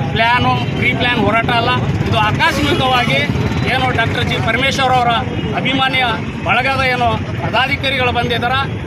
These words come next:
ಅವರ ಒಂದು ಹೋರಾಟಕ್ಕೆ ನಾವೆಲ್ಲ ನಮ್ಮ, ಆ, ಜಿಲ್ಲೆಯ ನಮ್ಮ ಎಲ್ಲ ದಲಿತ ಸಂಘಟನೆಗಳು ಅವ್ರಿಗೆ ಸಪೋರ್ಟಿಗಾಗಿ ನಾವು ಬಂದಿದ್ದೀವಿ. ಈ ಹೋರಾಟವನ್ನು ನಾವು ನಾಳೆ ಮಾಡೋಣ ಅಂದೀವಿ, ಇಲ್ಲ ಸರ್ ಇವತ್ತೇ ಮಾಡೋಣ ಅಂತ ಗೆಳೆಯರು ಹೇಳಿರುವುದರಿಂದ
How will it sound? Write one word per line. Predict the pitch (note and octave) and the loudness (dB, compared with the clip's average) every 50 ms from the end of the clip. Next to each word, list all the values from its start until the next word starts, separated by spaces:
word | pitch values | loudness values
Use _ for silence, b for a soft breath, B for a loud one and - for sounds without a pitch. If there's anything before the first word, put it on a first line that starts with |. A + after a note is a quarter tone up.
| - - F3+ | -6 -2 0
ಅವರ | G#3+ C4 C#4+ | 0 2 4
ಒಂದು | D4 D4 C#4+ D4 C#4+ C#4+ C#4+ A#3+ | 4 4 4 2 2 2 0 2
ಹೋರಾಟಕ್ಕೆ | A3 A#3 B3+ C4+ C4 B3 B3+ B3 - C4 | 2 2 2 2 0 0 -2 -2 0 0
ನಾವೆಲ್ಲ | B3 A#3+ A#3+ A#3+ A#3 A#3+ B3 B3+ B3 A#3+ A#3 | 0 0 2 2 2 2 2 2 2 2 0
ನಮ್ಮ, | A3+ A#3 A#3+ A#3+ A#3+ A3+ A3 - B3+ C4 - - - G#3 | 0 -2 -2 0 0 0 -2 -2 -4 -4 -4 -4 -2 -2
ಆ, | G3+ G#3+ G#3 | 0 0 0
ಜಿಲ್ಲೆಯ | G3+ G3 G#3+ B3 C4+ C#4 C#4 C4+ C4 A#3+ A#3 A3+ A3+ - - - A3 A3+ | -2 -2 -2 0 0 2 4 4 4 2 0 -2 -4 -6 -4 -4 -4 -4
ನಮ್ಮ | - - A3+ A3+ | -2 -2 0 0
ಎಲ್ಲ | A3 A#3 B3+ B3+ B3 A#3 | 0 2 2 0 0 0
ದಲಿತ | A3+ A#3 B3 A#3 | 0 -2 -2 -2
ಸಂಘಟನೆಗಳು | A#3+ A#3+ A#3+ A#3 A#3 - A#3 A#3 A3+ A#3 B3+ C4 C4+ B3+ - - - - - - | -2 0 0 0 0 0 -2 0 0 2 2 2 0 -2 -2 -4 -4 -4 -2 -2
ಅವ್ರಿಗೆ | F3+ G3+ A3 G#3 - | -2 -2 -2 -2 -2
ಸಪೋರ್ಟಿಗಾಗಿ | F#3+ F#3+ G3 C4+ C#4 C#4+ C#4 C4+ B3+ B3 A#3+ | -4 -2 -2 -2 0 0 0 0 2 2 2
ನಾವು | A#3 A3 G#3 | 0 0 0
ಬಂದಿದ್ದೀವಿ. | G3+ G#3+ A#3+ B3 B3 A#3 B3+ C4 C#4+ D4+ C#4+ C#4 - - - - B3+ | 0 0 0 0 0 0 0 0 0 -2 -2 -2 -4 -2 -2 0 0
ಈ | |
ಹೋರಾಟವನ್ನು | B3+ A3+ B3 C#4+ D#4 D#4 D4 D#4 C#4+ C4+ B3+ B3+ C4 B3+ C4 B3 B3+ - - - - A#3 | 0 2 2 4 4 4 2 2 2 2 2 2 2 0 0 0 -2 -4 -6 -6 -4 0
ನಾವು | A3+ A#3+ | 0 2
ನಾಳೆ | A3+ A3 A3+ B3 C#4 C#4 | 2 2 2 2 2 2
ಮಾಡೋಣ | C4 B3+ B3+ B3+ B3+ B3 B3 | 2 2 2 2 2 2 2
ಅಂದೀವಿ, | B3 A#3+ A#3+ B3+ B3+ C4 C4+ C4 - - - - - | 0 0 0 0 0 0 -2 -2 -4 -4 -4 -4 0
ಇಲ್ಲ | A#3+ C4+ C4 | 0 2 2
ಸರ್ | B3+ B3+ B3 A#3 | 2 2 0 2
ಇವತ್ತೇ | A#3 A#3+ A#3+ B3 C4 | 0 0 0 0 0
ಮಾಡೋಣ | B3 B3 A#3+ A#3+ A#3+ A#3+ A#3+ | 0 2 0 2 0 0 0
ಅಂತ | A#3 A#3 A#3 A3 G3+ | 0 0 -2 -2 0
ಗೆಳೆಯರು | G#3 A3+ C4+ C4+ C4+ | 0 0 0 2 2
ಹೇಳಿರುವುದರಿಂದ | B3+ B3 B3 A#3+ A#3 A3+ A3+ A3 A3 A3 A3 A3+ | 2 2 2 0 0 0 0 0 -2 -4 -2 0